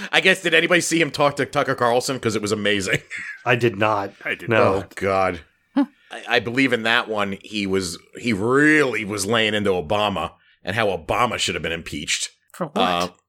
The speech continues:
Speaker 4: Wearing a
Speaker 1: who the
Speaker 4: brown
Speaker 1: fuck?
Speaker 4: suit?
Speaker 1: Oh, for Fast and Furious, for
Speaker 4: Huh.
Speaker 1: Benghazi, for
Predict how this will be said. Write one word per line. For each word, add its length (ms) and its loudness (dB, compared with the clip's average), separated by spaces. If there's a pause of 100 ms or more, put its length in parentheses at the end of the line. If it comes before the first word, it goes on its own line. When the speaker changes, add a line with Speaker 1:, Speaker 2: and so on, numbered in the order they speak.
(240)
Speaker 4:
Wearing 140 -2
a 20 -8
Speaker 1:
who 60 -4
the 60 0
Speaker 4:
brown 180 0
Speaker 1:
fuck? 180 0
Speaker 4:
suit? 160 -4
Speaker 1:
Oh, 300 4
for 300 -4
Fast 540 0
and 100 -10
Furious, 680 2
for 640 2 (340)
Speaker 4:
Huh. 220 -2
Speaker 1:
Benghazi, 920 2
for 120 -8